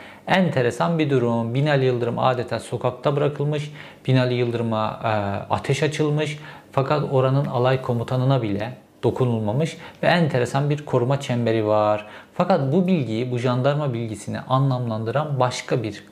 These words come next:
konuyu Türker Ertürk, eski emekli amiral Türker Ertürk ortaya çıkardı. Ve o gün, yani on beş Temmuz günü Hulusi Akar belli tespitler yapıyor. İşte bu ihbar geldikten sonra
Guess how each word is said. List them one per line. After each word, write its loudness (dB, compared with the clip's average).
konuyu 2
Türker 0
Ertürk, 0
eski -4
emekli -2
amiral 2
Türker -4
Ertürk -2
ortaya -2
çıkardı. 0
Ve 4
o 4
gün, -4
yani -2
on 2
beş -2
Temmuz -4
günü 2
Hulusi 2
Akar 0
belli 0
tespitler -2
yapıyor. -6
İşte -4
bu 0
ihbar 0
geldikten -4
sonra 0